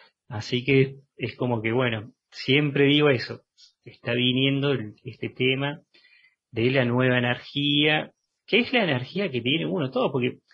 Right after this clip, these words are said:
siempre uno cuando desencarna de, de aquí de la Tierra, sí desencarnó en una frecuencia alta, eh, uno recupera su conciencia original y ya sabe que todas las ilusiones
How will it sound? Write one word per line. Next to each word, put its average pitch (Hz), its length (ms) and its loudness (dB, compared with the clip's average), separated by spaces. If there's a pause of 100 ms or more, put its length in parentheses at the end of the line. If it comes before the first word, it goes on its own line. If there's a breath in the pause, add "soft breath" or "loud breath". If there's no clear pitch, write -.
(220 soft breath)
siempre 175 300 2
uno 170 180 6
cuando 143 240 4
desencarna 165 920 0 (760)
de, 117 200 -8 (100)
de 113 120 -2
aquí 135 300 -2
de 139 60 0
la 127 160 0
Tierra, 185 480 0 (760)
sí 160 460 2
desencarnó 127 640 2
en 135 80 0
una 131 140 -2
frecuencia 131 640 -2
alta, 190 460 -6 (880)
eh, 113 540 -2 (120)
uno 139 380 2
recupera 120 680 0
su 127 200 -4
conciencia 120 640 -2
original 123 680 -2
y 117 140 -6
ya 127 160 -2
sabe 139 460 2
que 131 180 0
todas 127 320 2
las 120 160 0
ilusiones 135 880 -4